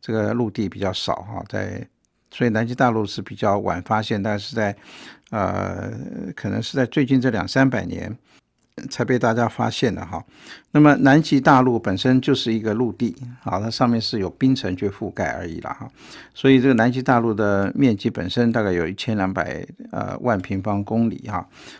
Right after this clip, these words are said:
它百分之九十五都有冰雪覆-，覆盖。那有时候这个冰可以一直延伸出去，啊，下面是海，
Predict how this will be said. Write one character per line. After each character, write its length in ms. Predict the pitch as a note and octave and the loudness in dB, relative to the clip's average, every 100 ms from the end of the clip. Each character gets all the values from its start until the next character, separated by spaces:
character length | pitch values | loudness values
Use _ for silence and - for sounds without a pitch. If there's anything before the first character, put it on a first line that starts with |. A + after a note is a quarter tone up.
| _ | _
它 160 | - A#2 | -2 0
百 160 | G#2 | 2
分 80 | G#2 | 2
之 80 | C3 | 2
九 160 | C3 | 2
十 160 | F#2 - | -4 -6
五 60 | F#2+ | -6
都 160 | G2+ | -4
有 100 | F2+ | -4
冰 240 | - G2+ G2 | -4 -6 -6
雪 160 | F#2 F#2 | -8 -10
覆-， 160 | G2 - - | -10 -10 -8
覆 140 | G#2+ | -6
盖。 240 | F#2+ F#2 - | -4 -4 -6
那 160 | F3+ C#3 | -2 0
有 160 | A2+ | 0
时 100 | G2+ | 0
候 80 | C3+ | 0
这 60 | C3+ | 2
个 60 | |
冰 180 | C3+ C3+ | 2 2
可 100 | C3+ | 2
以 80 | A2+ | 0
一 40 | |
直 200 | A#2+ C3+ | 2 0
延 220 | A#2+ G2 A2 | 2 0 0
伸 180 | C3 B2 | 0 0
出 160 | - | -2
去， 240 | B2 B2 - - - - _ | -4 -2 -2 -8 -20 -20 _
啊， 100 | G#2 | -6
下 200 | - C#3+ | 2 4
面 120 | B2+ | 6
是 220 | A#2 B2 | 4 0
海， 480 | A2+ - - - A#2+ | 0 -2 -6 -6 -10